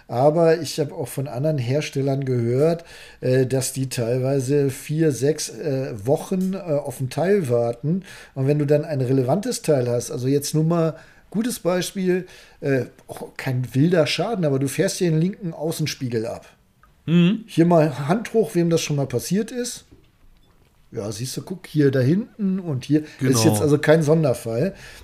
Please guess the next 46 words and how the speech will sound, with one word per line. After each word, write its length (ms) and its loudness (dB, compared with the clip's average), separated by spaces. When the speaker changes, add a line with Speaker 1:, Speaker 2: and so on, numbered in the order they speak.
Speaker 1:
Dann 180 4
wartest 380 -8
du 80 0
halt 180 2
auf 200 -8
einen 80 0
neuen 260 -2
Außenspiegel 640 -4
mal 160 0
sechs 260 -4
Wochen 260 -2
und 100 0
eigentlich 300 -8
kannst 180 -6
du 60 -6
mit 100 -4
deinem 140 -4
Auto 200 -4
dann 140 -2
nicht 220 -8
fahren, 320 -8
ne? 160 0
Kannst 280 -2
hier 100 2
Speaker 2:
Ja. 80 6
Speaker 1:
so 80 0
einen 80 0
Fahrradspiegel 640 0
dran 260 -6
schrauben, 540 0
damit 260 -2
du 60 0
überhaupt 340 0
was 200 -4
siehst. 360 -6
Aber, 380 8
äh, 320 2
solche 340 0
Sachen, 320 -2
das 160 -2
ist 140 -8
natürlich 320 -4
schon, 340 -4
schon 240 -6
dramatisch 640 -6
irgendwie. 520 -2